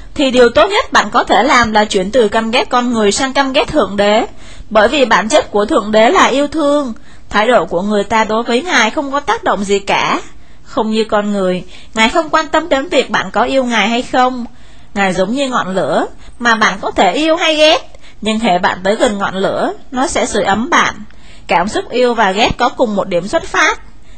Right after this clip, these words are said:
Ghét là mặt kia của yêu, chỉ nhờ có yêu mới có ghét. Trong Kinh Thánh, Thiên ba chấm mười sáu viết: "Vì ngươi đã được ấm áp mà không bị nóng hay lạnh,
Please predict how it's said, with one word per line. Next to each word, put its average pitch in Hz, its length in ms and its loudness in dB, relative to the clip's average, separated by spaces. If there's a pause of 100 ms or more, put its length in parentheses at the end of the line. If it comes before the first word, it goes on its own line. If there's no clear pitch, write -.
(140)
Ghét 330 180 2
là 339 180 2
mặt 220 280 -2
kia 294 180 -2
của 185 180 -2
yêu, 262 400 2 (260)
chỉ 180 180 -2
nhờ 202 280 0
có 185 120 2
yêu 240 280 0
mới 247 160 0
có 247 200 2
ghét. 285 260 2 (1040)
Trong 220 200 0
Kinh 208 240 -2
Thánh, 214 280 -2 (580)
Thiên 269 400 0
ba 254 160 4
chấm 240 260 -2
mười 247 160 0
sáu 190 260 0
viết: 262 260 4 (1120)
"Vì 226 200 2
ngươi 277 260 2
đã 214 120 0
được 226 180 2
ấm 214 240 0
áp 370 260 0
mà 240 160 0
không 294 240 -2
bị 196 160 0
nóng 190 220 -2
hay 294 200 -2
lạnh, 240 220 0